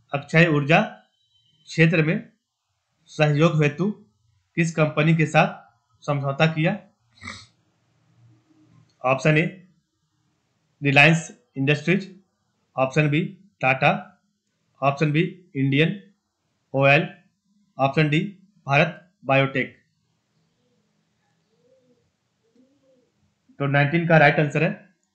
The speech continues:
Option number सी, Indian ऑयल। ठीक है, Question number twenty है, दक्षिण कोरिया के सियोल में देश की पहली crew public air taxi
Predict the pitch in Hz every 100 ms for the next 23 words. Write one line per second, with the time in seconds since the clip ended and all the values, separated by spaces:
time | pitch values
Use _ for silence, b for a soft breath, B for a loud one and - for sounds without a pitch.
0 | _ _ _ - 139 156 160 147 180 -
1 | - 156 208 - _ _ _ _ _ _
2 | _ _ - - _ _ - 139 143 175
3 | 196 - _ _ - 143 135 117 - _
4 | _ _ 180 180 123 - _ _ _ _
5 | _ _ _ _ _ _ - 135 156 160
6 | 147 139 165 160 208 - - _ _ _
7 | _ _ _ _ _ _ _ 127 139 143
8 | 175 165 151 151 165 165 202 - - _
9 | _ _ - 147 156 165 156 214 - _
10 | _ _ _ _ 131 143 160 - 185 190
11 | 139 135 151 208 - _ _ _ _ _
12 | _ 139 170 170 143 135 165 - _ _
13 | _ _ _ _ _ _ _ 135 160 170
14 | 156 135 -